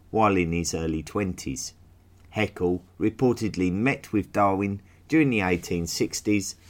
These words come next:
and although he accepted Darwin as an expert in his field,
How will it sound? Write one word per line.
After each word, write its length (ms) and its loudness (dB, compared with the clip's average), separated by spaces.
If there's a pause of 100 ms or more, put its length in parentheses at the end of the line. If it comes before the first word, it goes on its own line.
(180)
and 140 -4
although 440 2
he 220 4
accepted 680 -2
Darwin 480 2 (220)
as 140 -2
an 120 0
expert 580 -2
in 180 -4
his 240 -2
field, 500 4